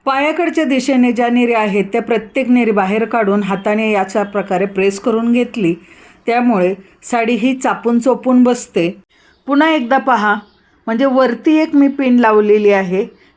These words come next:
त्यानंतर मध्ये पिन लावली आणि आता आपली साडी रेडी झालेली आहे.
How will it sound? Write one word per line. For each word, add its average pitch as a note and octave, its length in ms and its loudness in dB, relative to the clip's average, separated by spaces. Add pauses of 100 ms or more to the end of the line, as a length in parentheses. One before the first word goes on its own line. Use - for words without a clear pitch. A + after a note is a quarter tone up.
त्यानंतर B3+ 520 2
मध्ये A#3 360 4
पिन B3+ 280 0
लावली G3 480 0 (160)
आणि G3+ 200 -2
आता G#3+ 200 -2
आपली A3+ 280 -2
साडी G#3+ 340 2
रेडी G3+ 280 4
झालेली A#3+ 460 2
आहे. F#3 120 2